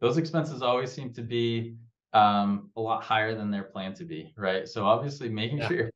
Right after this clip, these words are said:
Speaker 1: planning for that extra twenty percent on what you budgeted for, I think is important with those type of expenditures. Um, so those are a couple areas I would say that are common, uh, to, uh,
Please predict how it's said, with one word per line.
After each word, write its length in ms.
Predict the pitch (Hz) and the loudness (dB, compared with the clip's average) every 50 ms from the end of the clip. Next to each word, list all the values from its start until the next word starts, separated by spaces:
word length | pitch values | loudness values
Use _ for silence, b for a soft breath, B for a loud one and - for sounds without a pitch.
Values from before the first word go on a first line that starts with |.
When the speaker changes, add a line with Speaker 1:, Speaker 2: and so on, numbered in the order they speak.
| _ | _
Speaker 1:
planning 260 | 117 110 113 117 123 | -4 -4 -2 -2 -2
for 140 | 120 - 120 | -2 -4 -2
that 220 | 107 107 104 104 107 | 0 2 2 2 2
extra 320 | 104 101 - - 123 110 | 0 -2 -4 -4 -2 -2
twenty 300 | - - 117 113 113 107 | -2 -2 -4 -4 -4 -2
percent 420 | - 110 107 - 113 107 110 113 | -2 -4 -2 0 0 0 0 0
on 200 | 110 110 110 110 | 0 0 -2 -2
what 200 | 107 104 110 110 | -2 -4 -4 -4
you 100 | 113 107 | -6 -8
budgeted 480 | 104 104 104 107 110 110 113 113 107 - | -6 -4 -4 -4 -4 -4 -6 -8 -8 -8
for, 220 | - 117 117 113 | -6 -4 -2 -2
I 80 | 110 107 | -2 -4
think 200 | - 110 104 101 | -4 -8 -10 -10
is 120 | 104 98 | -12 -12
important 500 | 101 98 98 - 104 98 90 - 104 101 | -12 -12 -8 -6 -6 -6 -6 -6 -8 -10
with 140 | 95 95 - | -10 -10 -8
those 200 | 98 95 95 - - | -6 -6 -6 -6 -10
type 200 | - 95 95 - | -12 -14 -14 -12
of 160 | 101 98 95 | -14 -12 -10
expenditures. 840 | 107 98 - - - 98 101 101 101 - 120 117 123 123 127 120 - _ _ _ _ _ _ _ _ _ _ _ - | -10 -12 -12 -12 -10 -6 -6 -6 -6 -4 -4 -4 -4 -4 -6 -12 -16 _ _ _ _ _ _ _ _ _ _ _ 2
Um, 480 | 101 98 98 95 92 92 92 92 90 - | 6 6 6 6 4 2 0 -4 -6 -6
so 140 | - 110 | -6 -2
those 220 | 107 110 110 110 120 | 0 0 0 0 0
are 100 | 120 110 | -2 -2
a 40 | - | -2
couple 240 | - 90 82 92 92 | -4 -6 -4 -6 -6
areas 340 | 92 95 95 95 95 92 92 | -4 -4 -4 -4 -6 -6 -6
I 80 | 92 | -8
would 160 | 90 90 87 | -8 -8 -12
say 300 | - - 90 87 90 90 - - | -12 -10 -8 -8 -8 -10 -12 -12
that 120 | 90 87 | -10 -8
are 200 | 85 85 85 85 - | -8 -8 -8 -8 -6
common, 440 | 92 90 90 87 87 87 85 87 87 - _ _ _ _ - | -6 -6 -6 -6 -10 -12 -14 -14 -16 -18 _ _ _ _ -8
uh, 360 | 85 87 82 82 82 82 80 - - _ _ _ _ - | -4 -4 -2 -2 -4 -6 -8 -10 -16 _ _ _ _ -14
to, 260 | - 82 87 85 82 | -12 -10 -10 -8 -8
uh, 220 | 80 80 80 80 | -6 -6 -8 -8